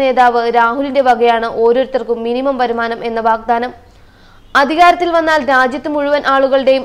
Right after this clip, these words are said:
അക്കൗണ്ടുകളിൽ മിനിമം വരുമാനം എത്തിക്കുമെന്നാണ് കോൺഗ്രസിന്റെ അധ്യക്ഷൻ രാഹുൽ ഗാന്ധി അവകാശപ്പെട്ടത്. ഇത് പുതിയ ആശയമല്ല. പാവപ്പെട്ടവർക്ക് ജോലിക്ക് പകരം സൗജന്യമായി ശമ്പളം നൽകുന്ന പരിപാടിയാണിത്. ജനസംഖ്യ കുറവായ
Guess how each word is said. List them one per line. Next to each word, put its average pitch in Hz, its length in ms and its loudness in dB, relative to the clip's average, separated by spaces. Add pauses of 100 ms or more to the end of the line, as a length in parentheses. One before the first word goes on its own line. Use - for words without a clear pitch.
(120)
അക്കൗണ്ടുകളിൽ 254 560 0 (120)
മിനിമം 262 360 -4
വരുമാനം 262 400 -2
എത്തിക്കുമെന്നാണ് 240 560 -4 (140)
കോൺഗ്രസിന്റെ 262 600 0
അധ്യക്ഷൻ 233 380 -2 (100)
രാഹുൽ 226 340 -2
ഗാന്ധി 233 260 0
അവകാശപ്പെട്ടത്. 233 640 -4 (720)
ഇത് 254 100 2 (120)
പുതിയ 247 320 2
ആശയമല്ല. 240 440 -2 (640)
പാവപ്പെട്ടവർക്ക് 320 720 2
ജോലിക്ക് 294 480 -4
പകരം 269 340 0 (100)
സൗജന്യമായി 269 680 0
ശമ്പളം 262 420 -2
നൽകുന്ന 240 340 -2
പരിപാടിയാണിത്. 233 640 0 (760)
ജനസംഖ്യ 254 520 -2
കുറവായ 254 300 4